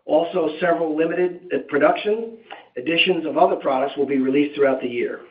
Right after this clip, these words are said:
The first of these is the Diamond Anniversary Limited Edition nineteen eleven pistol, which features an attractive, finely detailed laser engraved slide. We look forward to announcing more of these one-of-a-kind firearms throughout twenty twenty-four.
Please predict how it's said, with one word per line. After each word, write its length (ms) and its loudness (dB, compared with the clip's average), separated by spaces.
The 140 -12
first 240 4
of 80 -4
these 180 0
is 220 -2
the 40 -16
Diamond 360 0
Anniversary 680 0
Limited 300 2
Edition 460 -2
nineteen 320 0
eleven 300 0
pistol, 520 -2
which 240 2
features 320 2
an 80 2
attractive, 500 0
finely 320 0
detailed 540 2
laser 340 -2
engraved 420 -2
slide. 340 -2
We 100 -2
look 240 0
forward 280 0
to 100 -2
announcing 400 -2
more 180 2
of 80 0
these 220 0
one-of-a-kind 680 0
firearms 580 0
throughout 340 0
twenty 260 -2
twenty-four. 480 -4